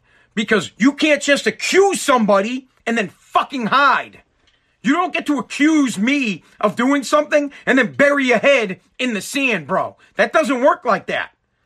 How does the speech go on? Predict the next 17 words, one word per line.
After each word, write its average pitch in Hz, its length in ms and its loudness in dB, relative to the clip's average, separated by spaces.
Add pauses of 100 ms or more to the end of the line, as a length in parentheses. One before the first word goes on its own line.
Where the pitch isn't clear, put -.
Nope. 294 360 2 (520)
I 294 180 4
love, 254 800 0 (280)
one 294 320 0
hundred 302 260 2
percent, 220 480 -6 (260)
I 269 420 2 (140)
love 226 380 2
if 202 180 -6
you 269 280 -2
accuse 269 500 -4
somebody 254 480 -2
of 220 80 -2
a 175 80 -6
crime, 247 580 0 (200)
your 254 300 0
ass 247 380 0